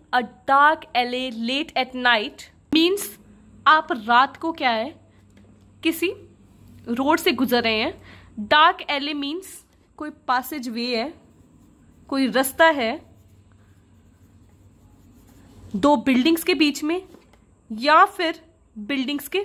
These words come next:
पीछे, ठीक है। आप क्या है, रात को अकेले एक डार्क रस-, मीन्स अंधेरे में एक रास्ते पे क्या है, चल रहे हैं। So you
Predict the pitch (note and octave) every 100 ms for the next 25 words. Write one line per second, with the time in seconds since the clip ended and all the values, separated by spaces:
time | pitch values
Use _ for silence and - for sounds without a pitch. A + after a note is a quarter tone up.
0 | G4+ - D#4+ D4+ C4 F3+ - _ _ _
1 | _ _ _ _ - D4 F4+ F#4+ - -
2 | - _ C4+ D#4+ F4 F4 D4+ F4+ _ _
3 | _ _ _ _ _ _ _ _ - B3
4 | C4+ C4+ D#4 - C#4 B3+ D#4 _ _ -
5 | C4 D#4+ D4 B3 D4+ - _ _ _ _
6 | _ - C#4+ A#3 F3+ C4 D#4 E4+ B3+ B3
7 | - - A#3+ C4 F4 - - _ _ -
8 | C4 C4 C4 C4+ D#4 C#4 E4 - _ C4
9 | C4+ C4+ C#4 D#4 D4+ C4+ C4 C4 E4 -
10 | D#4 D4 C#4 G#3+ G#3+ D#4+ - _ _ _
11 | _ _ _ _ _ _ _ - - E4+
12 | E4+ C#4+ E4